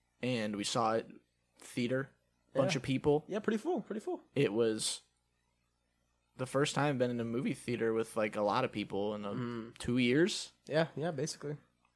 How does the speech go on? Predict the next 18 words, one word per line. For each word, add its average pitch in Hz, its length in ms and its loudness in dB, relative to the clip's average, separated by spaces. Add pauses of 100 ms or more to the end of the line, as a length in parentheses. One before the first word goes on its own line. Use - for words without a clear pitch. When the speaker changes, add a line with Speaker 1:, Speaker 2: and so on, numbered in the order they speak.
(100)
Speaker 2:
I - 40 2
had 117 140 8
the 113 80 8
Speaker 1:
Um, 110 80 2
Speaker 2:
theater 139 320 4
experience, 131 560 2
like 120 140 -2
a 117 60 2
real 120 240 0
theater. 123 360 -2 (140)
Speaker 1:
It 135 60 8
was 156 120 10
pretty 196 220 4
cool. - 260 2 (340)
Speaker 2:
Yeah, 285 120 -6 (120)
it - 80 -8
was. 120 220 4
Speaker 1:
And, 120 380 0